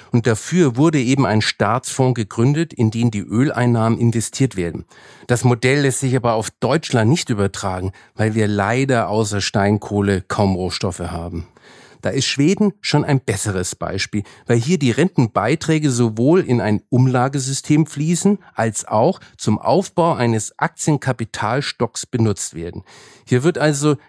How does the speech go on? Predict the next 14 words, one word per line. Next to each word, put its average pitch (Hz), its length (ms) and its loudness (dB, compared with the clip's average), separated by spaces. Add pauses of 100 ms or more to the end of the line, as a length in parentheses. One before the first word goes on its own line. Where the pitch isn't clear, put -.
(100)
nicht 151 240 0
nur - 160 2
einmalig 147 800 0
ein 113 240 0
Kapitalstock 113 800 -4
mit 120 180 -4
Aktien 110 320 -4
eingerichtet, 147 640 0 (180)
sondern 165 600 0 (160)
es - 200 -4
fließen 147 440 0
regelmäßig 113 840 0
Gelder 120 460 2
rein. 71 300 -6